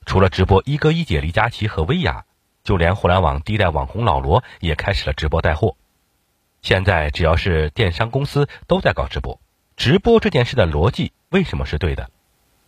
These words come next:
中国商品的平均定倍率在四倍左右，也就是说，一百元制造成本的商品，通常你会花四百元买到。当然，有的要低，比如日用品是三倍左右；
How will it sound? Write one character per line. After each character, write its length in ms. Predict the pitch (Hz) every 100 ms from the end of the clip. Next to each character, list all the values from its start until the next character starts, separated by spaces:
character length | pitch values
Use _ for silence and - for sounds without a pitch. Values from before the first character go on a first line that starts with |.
| _ _ _ _ _ _ _ _ _ _ _ _ -
中 200 | 117 110
国 160 | 101
商 240 | 98 113 117
品 120 | 101
的 120 | 78 -
平 240 | - 90
均 180 | 107 131
定 220 | 135 131
倍 160 | 101 113
率 220 | 143 107
在 160 | 69 78
四 160 | -
倍 100 | 76
左 200 | 76 69
右， 180 | 71 76 -
也 100 | 82
就 140 | 80
是 40 | 98
说， 240 | 92 127 - -
一 180 | - 170
百 220 | 120 87
元 220 | 71 78 120
制 100 | 151
造 140 | 85
成 220 | - 120
本 100 | 120
的 80 | 65
商 180 | - 123
品， 240 | - 64 - _
通 160 | - 117
常 200 | 113 69 -
你 80 | 80
会 80 | 80
花 160 | 80
四 180 | 85 -
百 140 | - 64
元 160 | 69
买 160 | 78 -
到。 180 | 85 - _ _ - _ _ _ _ _
当 160 | 95
然， 180 | 87 65 -
有 160 | - 87
的 80 | 98
要 160 | 120
低， 260 | 85 117 127 _ _
比 100 | 107
如 180 | 110 -
日 120 | 156
用 160 | 202 123
品 220 | - 78
是 160 | 76 78
三 220 | - 78
倍 100 | 92
左 180 | - 64
右； 160 | 71